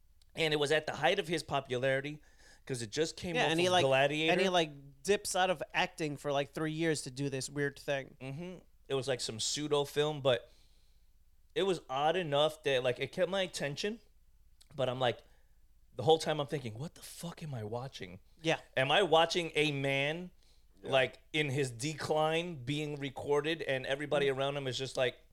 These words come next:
Speaker 1: 'Fuck it, we're recording it'?"
Speaker 2: Yeah, it's, it's hard to tell.
Speaker 1: Mm-hmm.
Speaker 2: It really is. Um,
Speaker 1: And his interviews are odd too. Like,
Speaker 2: Yeah.
Speaker 1: if you go back on, like, YouTube and watch some of Joaquin Phoenix's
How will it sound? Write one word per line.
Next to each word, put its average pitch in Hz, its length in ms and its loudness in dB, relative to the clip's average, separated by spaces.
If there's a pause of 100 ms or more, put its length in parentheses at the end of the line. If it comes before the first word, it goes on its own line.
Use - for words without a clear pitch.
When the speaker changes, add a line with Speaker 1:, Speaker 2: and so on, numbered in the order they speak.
(340)
Speaker 1:
'Fuck 147 280 0
it, - 180 -4
we're 120 160 2
recording 120 520 -2
it'?" - 220 -14
Speaker 2:
Yeah, 175 280 0
it's, 190 260 -2
it's 196 200 0
hard 175 260 0
to 170 80 -4
tell. 160 380 -2
Speaker 1:
Mm-hmm. 175 260 -4 (100)
Speaker 2:
It 156 160 -4
really 170 420 0
is. 139 380 -2
Um, 135 460 -4 (460)
Speaker 1:
And 175 120 2
his 170 180 2
interviews 180 760 -2 (580)
are 139 200 2
odd 135 280 2
too. 151 400 -2 (360)
Like, 123 100 -2
Speaker 2:
Yeah. 156 60 0
Speaker 1:
if 127 60 -4
you 196 220 -4 (120)
go 180 200 4
back 156 400 6
on, 135 240 0
like, 120 160 0
YouTube 147 400 -8
and 123 100 -4
watch 135 260 0
some 135 200 -4
of 120 80 -4
Joaquin 123 360 -4
Phoenix's 131 540 -8